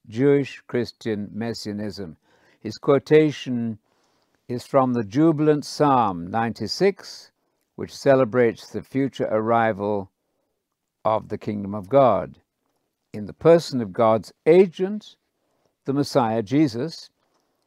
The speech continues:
to bring sane government to the world. In those same terms, Jesus had announced the kingdom, a task which he assigns to his church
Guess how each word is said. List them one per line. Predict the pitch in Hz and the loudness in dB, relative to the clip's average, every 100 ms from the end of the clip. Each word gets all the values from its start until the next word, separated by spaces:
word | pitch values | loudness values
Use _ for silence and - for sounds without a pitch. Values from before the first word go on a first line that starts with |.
| _ | _
to | - | -14
bring | 104 135 131 127 | -2 2 2 0
sane | - 165 170 151 | 2 4 4 4
government | 143 123 107 98 101 - - | 6 6 2 -6 -8 -12 -20
to | - | -14
the | 98 98 | -8 -4
world. | 101 110 73 80 82 _ _ _ _ _ _ _ _ _ | -2 -2 -4 -10 -18 _ _ _ _ _ _ _ _ _
In | - 82 | -20 -14
those | 78 82 | -10 -10
same | - 160 180 196 | 0 4 4 2
terms, | 226 226 143 98 95 - | 4 4 4 -2 -10 -14
Jesus | 92 156 196 113 92 113 - - _ _ _ _ _ _ | -6 0 0 0 -6 -12 -14 -20 _ _ _ _ _ _
had | - 113 | -4 -4
announced | 110 113 127 143 - - | -2 0 0 0 -4 -12
the | 127 | -6
kingdom, | - 175 143 92 110 170 - _ _ _ _ _ _ _ _ _ - | -2 -2 -2 -6 -8 -12 -18 _ _ _ _ _ _ _ _ _ -20
a | |
task | - - 143 143 131 - _ - | -14 0 2 2 -2 -12 _ -14
which | 104 - | -12 -4
he | 110 | -4
assigns | 101 - 131 127 131 127 | -2 -2 0 0 -2 -6
to | - | -10
his | 90 90 | -10 -10
church | - 160 175 196 - - | -6 2 4 2 -4 -20